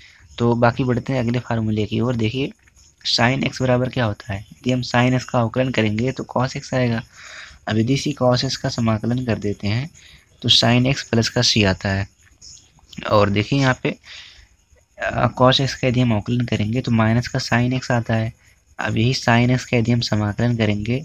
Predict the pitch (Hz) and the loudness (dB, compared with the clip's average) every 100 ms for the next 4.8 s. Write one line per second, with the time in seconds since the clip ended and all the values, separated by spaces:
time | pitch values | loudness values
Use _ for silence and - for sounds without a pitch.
0 | - 110 107 110 120 - 131 - 131 127 | -6 0 2 2 2 0 -4 2 0 0
1 | 139 - 123 117 113 - _ - - _ | -6 -2 0 0 -4 -6 _ -20 -20 _
2 | 113 120 123 143 - - _ _ _ 85 | 0 2 2 0 -2 -8 _ _ _ -2
3 | 117 127 127 127 117 127 123 123 123 113 | 0 2 4 2 2 0 0 0 2 2
4 | 120 117 131 131 135 - 120 110 | 2 2 0 -2 -4 -2 -2 -4